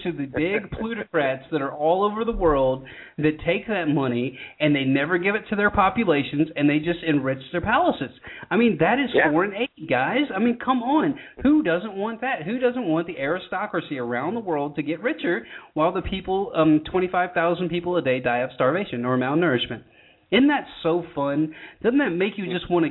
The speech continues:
Speaker 1: give everybody, all these bankers and all these politicians, just a really big hug? Just say, "Thank you for killing twenty-five thousand people a day.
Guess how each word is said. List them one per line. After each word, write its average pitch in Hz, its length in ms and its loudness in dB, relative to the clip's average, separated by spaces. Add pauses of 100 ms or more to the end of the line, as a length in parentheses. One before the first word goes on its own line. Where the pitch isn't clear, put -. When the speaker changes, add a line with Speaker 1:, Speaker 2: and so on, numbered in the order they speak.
Speaker 1:
give 151 220 2 (400)
everybody, 170 600 4 (220)
all 170 160 2
these 165 180 4 (140)
bankers 156 480 2 (140)
and 135 100 -8
all 156 220 0
these 160 180 4
politicians, 156 600 -2
just 175 180 -8
a 143 60 -6
really 165 420 0
big 180 300 -2
hug? 156 400 2 (320)
Just 185 180 -4
say, 127 160 -4 (100)
"Thank 247 280 2
you 180 160 -2
for 160 100 0
killing 147 320 0
twenty-five 180 640 -4
thousand 151 380 -2
people 147 320 -4
a 131 60 -4
day. 127 340 -2